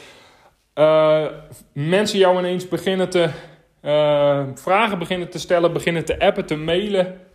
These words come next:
omdat ze weten dat jij in crypto zit met, met, "Hey, eh, hoe werkt het?" En, of, "Kijk mij, want ik heb geïnvesteerd in hele speculatieve altcoins." Eh, is het, zou een indicator kunnen zijn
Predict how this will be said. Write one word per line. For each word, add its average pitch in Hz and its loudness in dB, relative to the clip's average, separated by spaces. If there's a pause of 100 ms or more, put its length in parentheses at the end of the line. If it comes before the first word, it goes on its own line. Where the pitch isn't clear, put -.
(200)
omdat 160 -4
ze 139 -8
weten 170 2
dat 170 -2
jij 156 2
in 151 -8
crypto 180 -4
zit 160 -6
met, 151 -10
met, 156 -8
"Hey, 156 -2 (500)
eh, 147 0
hoe 160 0
werkt 175 4
het?" 165 0
En, 143 -2
of, 170 0
"Kijk 175 0
mij, 175 2
want 156 -6
ik 170 -6
heb 165 0
geïnvesteerd 160 -6
in 151 -6
hele 165 -2
speculatieve 156 -6
altcoins." 165 -6 (160)
Eh, 147 -6 (120)
is 202 0
het, 185 -8
zou 208 4
een 214 0
indicator 190 -2
kunnen 208 0
zijn 208 -2